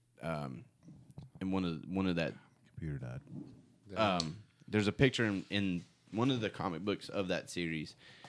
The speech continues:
Speaker 1: that's really cool. It's
Speaker 3: Uh-huh.
Speaker 1: a stack of Iron Men, like, all the different suits. But if you look at it really close, there's an, uh, Tin Man
Speaker 3: Uh-huh.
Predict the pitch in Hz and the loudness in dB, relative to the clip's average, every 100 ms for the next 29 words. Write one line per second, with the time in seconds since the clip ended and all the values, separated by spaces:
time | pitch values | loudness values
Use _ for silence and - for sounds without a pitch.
0 | - - 95 - 92 80 - 82 67 64 | -6 0 2 4 4 4 2 2 2 -2
1 | - - 101 92 87 78 78 - - 90 | -2 6 6 8 8 6 2 2 6 6
2 | 92 85 82 85 90 98 101 104 - _ | 4 0 0 0 2 2 0 -2 -12 _
3 | _ 120 85 90 87 90 85 76 95 90 | _ -6 2 2 4 0 -2 -2 0 0
4 | - 87 87 85 87 95 82 73 82 - | 2 0 2 2 4 4 2 2 0 0
5 | 82 82 85 85 76 - - 80 71 - | 0 0 -2 -2 -2 -4 -4 -2 -2 -4
6 | - 95 90 90 92 95 - 95 90 | 0 0 2 2 0 -4 2 4 6